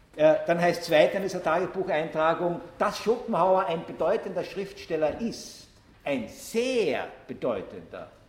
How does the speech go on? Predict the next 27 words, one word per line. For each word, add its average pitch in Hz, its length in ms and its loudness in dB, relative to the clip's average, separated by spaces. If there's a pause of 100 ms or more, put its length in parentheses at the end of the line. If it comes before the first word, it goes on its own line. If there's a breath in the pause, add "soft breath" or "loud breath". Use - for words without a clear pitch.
(280)
ist - 180 -12
unbestreitbar. 123 720 -8 (140)
Schopenhauer 147 480 0
lebt 139 280 -4
ja 92 120 -10
noch. 90 120 -14
Schopenhauer 131 400 -6
stirbt 127 240 -10
achtzehnhundertsechzig, 123 640 -10
also 123 140 -8
fünf 120 260 -14
Jahre, 113 380 -4 (360 loud breath)
äh, 113 160 -4 (100)
nach 110 220 -10
Kierkegaard. 87 520 -12 (580 soft breath)
Äh, 151 200 2 (200)
dass 175 180 -2
er 180 80 0
ein 147 60 -6
bedeutender 170 440 0
Schriftsteller 175 420 -4
ist, - 480 -8
ein 147 160 -6
sehr 196 320 2
bedeutender, 151 600 -2
ist - 260 -12
unbestreitbar. 101 960 -14